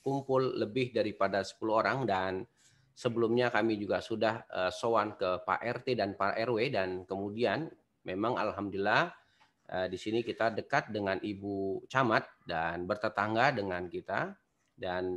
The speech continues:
beliau pun memastikan bahwasanya tidak ada boleh kumpul-kumpul. Sehingga, eh, kami memutuskan untuk graduation tahun ini sama dengan tahun yang lalu, yaitu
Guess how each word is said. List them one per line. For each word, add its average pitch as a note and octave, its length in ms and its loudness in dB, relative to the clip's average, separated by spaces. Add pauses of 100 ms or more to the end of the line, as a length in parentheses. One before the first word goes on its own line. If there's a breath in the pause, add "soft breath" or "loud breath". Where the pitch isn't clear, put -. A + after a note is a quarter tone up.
beliau G2 240 4
pun G#2+ 160 -2
memastikan G2+ 560 0
bahwasanya F#2 480 -2
tidak E2 320 -2
ada E2+ 80 -4
boleh F2 480 -2
kumpul-kumpul. G2+ 800 -4 (580)
Sehingga, B2+ 720 4
eh, F2 320 0
kami A#2 240 4
memutuskan G#2 720 -2
untuk F#2 240 -6
graduation G2 640 -4
tahun A2 240 2
ini G#2 320 -2
sama G2 400 -2
dengan F2+ 320 -4
tahun F2 400 -4
yang E2+ 160 -4
lalu, F2+ 480 -4
yaitu F2+ 480 -6